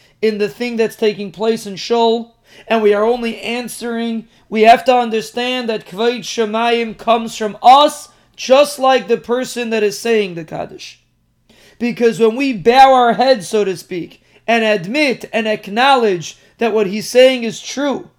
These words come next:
that the praise and the tefillas that he's saying are true, we are also creating Kvod Shemayim,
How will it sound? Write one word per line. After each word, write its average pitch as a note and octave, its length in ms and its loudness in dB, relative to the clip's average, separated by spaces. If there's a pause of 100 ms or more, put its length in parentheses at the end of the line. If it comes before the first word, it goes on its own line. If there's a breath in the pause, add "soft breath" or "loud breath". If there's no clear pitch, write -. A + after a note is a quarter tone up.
(300 soft breath)
that G#3+ 180 -2
the G#3 80 -2
praise C4 580 2
and G#3+ 140 -4
the G3 60 -4
tefillas B3+ 540 0
that G#3 120 -4
he's F#3+ 160 -6
saying G#3 340 -4
are F#3+ 180 -4
true, G#3 540 -2 (480 soft breath)
we A3+ 160 0
are A3 160 6
also B3+ 760 2 (160)
creating G#3 540 2
Kvod G3 260 -4
Shemayim, A3 760 -2